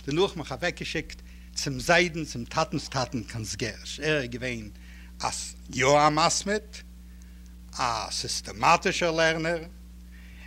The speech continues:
אז איך בין אויפגעשטאנען, פאר טאג האט ער שוין געלערנט, איך בין געגאנגען שלאפן, האט ער נאך געלערנט.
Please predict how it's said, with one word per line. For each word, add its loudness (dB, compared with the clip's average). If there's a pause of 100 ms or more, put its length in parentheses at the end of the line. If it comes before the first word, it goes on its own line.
(160)
אז 0
איך 0
בין 0
אויפגעשטאנען, 0
פאר -4
טאג 2 (240)
האט -4
ער 2
שוין -6
געלערנט, 4
איך -6
בין -2
געגאנגען 2
שלאפן, -2
האט -2
ער -8
נאך 2 (120)
געלערנט. 2